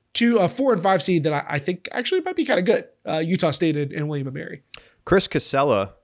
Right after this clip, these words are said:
Speaker 2: uh, player for Texas, uh, joined us as a reporter for D V, D three Nationals.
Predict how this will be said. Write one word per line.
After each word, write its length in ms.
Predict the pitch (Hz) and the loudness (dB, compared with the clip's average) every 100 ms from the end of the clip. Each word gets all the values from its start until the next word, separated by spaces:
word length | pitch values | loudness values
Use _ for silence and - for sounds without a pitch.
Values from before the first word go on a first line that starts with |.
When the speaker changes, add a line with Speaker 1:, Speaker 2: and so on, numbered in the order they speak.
| - | -4
Speaker 2:
uh, 160 | 98 | -2
player 320 | 95 131 131 | 0 2 2
for 160 | 110 107 | 2 -2
Texas, 680 | - 104 101 98 92 - - _ _ _ - | -2 -2 -2 -6 -8 -10 -18 _ _ _ -4
uh, 300 | 92 92 - - _ | -2 0 -4 -12 _
joined 340 | - 127 139 | -2 2 4
us 220 | 123 101 - | 4 2 0
as 160 | 104 | 0
a 100 | 101 | 0
reporter 440 | 95 - 120 127 107 | -2 -2 0 2 0
for 340 | 113 101 95 | 2 2 2
D 120 | 92 | -2
V, 200 | 90 110 _ | -8 -10 _
D 140 | 120 117 | -6 -4
three 220 | 117 98 | -4 -2
Nationals. 640 | 92 117 - 87 85 - | 0 0 -2 -10 -10 -12